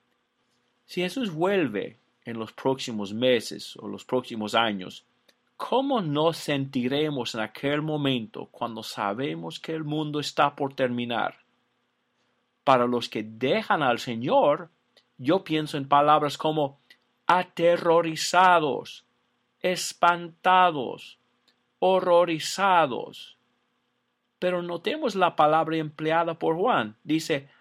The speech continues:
"avergonzados". ¿Avergonzados en la segunda venida de Cristo si nos apartamos de él? Es la palabra que emplea el apóstol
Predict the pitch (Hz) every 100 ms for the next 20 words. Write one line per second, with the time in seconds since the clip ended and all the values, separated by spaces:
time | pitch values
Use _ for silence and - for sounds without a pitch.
0 | _ _ 160 165 156 165 165 165 165 160
1 | - - 226 226 143 101 - - - _
2 | _ _ _ _ _ _ _ _ _ 131
3 | 127 127 117 117 104 - 104 113 139 247
4 | 254 - 156 143 131 - 113 131 165 170
5 | 131 113 113 123 165 147 127 - 131 156
6 | - 208 196 147 135 135 131 - 123 -
7 | 139 151 127 135 277 262 - _ _ _
8 | _ _ _ _ _ - 151 165 - 165
9 | 165 165 170 170 143 127 120 120 117 123
10 | _ - 123 117 - - 117 107 98 104
11 | _ 113 101 101 104 98 101 - 101